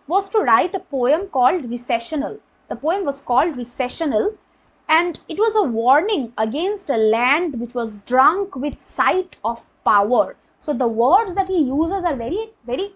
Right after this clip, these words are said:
uh, important in understanding his own ambivalence. He's talking about his own country over here. He's saying that his own land is drunk with sight of power.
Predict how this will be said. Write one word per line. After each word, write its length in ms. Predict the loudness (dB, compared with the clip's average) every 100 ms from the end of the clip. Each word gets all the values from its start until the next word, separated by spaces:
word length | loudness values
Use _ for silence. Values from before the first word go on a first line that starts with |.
| -4
uh, 180 | -4 -2
important 680 | -6 -2 0 0 -4 -6
in 120 | -6 -8
understanding 600 | -6 -8 -8 -6 -4 -4
his 120 | -4
own 200 | -4 -4
ambivalence. 640 | -6 -8 -6 -4 -4 -6 -8
He's 160 | -8
talking 240 | -6 -4 -4
about 220 | -4 -6
his 100 | -6
own 180 | -6 -6
country 380 | -6 -6 -6 -6
over 220 | -4 -4
here. 200 | -6 -8
He's 260 | -6 -8
saying 340 | -6 -4 -4 -4
that 100 | -6
his 140 | -4
own 240 | -4 -6 -8 _ _ -10
land 500 | -4 2 2 2 -2 _ _
is 220 | -6 -4
drunk 460 | -2 0 0 0 -4
with 200 | -6 -6
sight 400 | -2 0 0 -4 -6
of 240 | -6 -2
power. 340 | 0 0 -4